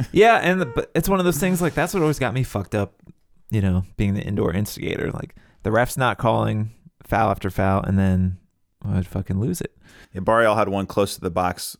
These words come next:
Speaker 2: when we were attacking that didn't get called. The ref, you know, really, a lot of histrionics did the all ball sign, and we're like, "Ooh, ball." But it, from our angle, it looked like he just played straight through Barrial, you know, even if he got the ball.
Speaker 1: Yeah,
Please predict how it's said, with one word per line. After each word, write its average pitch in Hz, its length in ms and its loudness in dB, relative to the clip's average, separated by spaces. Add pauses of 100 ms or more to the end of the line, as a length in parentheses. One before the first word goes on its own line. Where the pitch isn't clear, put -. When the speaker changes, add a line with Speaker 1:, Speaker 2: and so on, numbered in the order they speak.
(140)
Speaker 2:
when 90 100 -6
we 95 120 -2
were 90 100 0
attacking 85 680 -6 (260)
that - 120 -4
didn't 92 220 -2
get 82 160 -4
called. 82 560 -6 (560)
The - 80 -14
ref, 85 340 -6
you 85 80 -8
know, 60 300 -6
really, 92 600 0 (260)
a - 40 -8
lot 107 200 2
of 98 60 -6
histrionics 87 640 -2
did 90 200 -4
the 85 80 2
all 85 220 2
ball 85 280 0
sign, 64 420 -6
and 71 100 -12
we're 82 100 -12
like, 101 100 -8
"Ooh, 262 640 4
ball." 311 380 2 (520)
But 151 160 4
it, - 320 0
from 135 240 0
our 131 220 4
angle, 113 360 4
it 92 60 2
looked 98 160 0
like 98 140 2
he 98 80 0
just 90 200 -6
played 87 300 0
straight 87 400 -2
through 85 400 -8
Barrial, 78 640 -8 (100)
you 82 80 -10
know, 82 60 -8
even 90 180 -4
if 90 100 -4
he 85 60 -8
got 80 160 -6
the - 60 -10
ball. 80 520 -6
Speaker 1:
Yeah, 143 140 -4